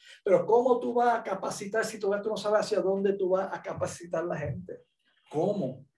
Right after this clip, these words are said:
Entonces tú no tienes el modelo claro de cómo incorporar la inteligencia artificial. ¿Cómo tú le das apoyo a las personas que quieren meterse ahí con inteligencia, inteligencia artificial? Y, y,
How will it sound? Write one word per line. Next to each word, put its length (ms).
Entonces 320
tú 100
no 160
tienes 300
el 100
modelo 420
claro 320
de 160
cómo 240
incorporar 560
la 60
inteligencia 480
artificial. 680
¿Cómo 240
tú 120
le 80
das 160
apoyo 760
a 160
las 220
personas 560
que 160
quieren 420
meterse 640
ahí 240
con 200
inteligencia, 640
inteligencia 500
artificial? 680
Y, 160
y, 240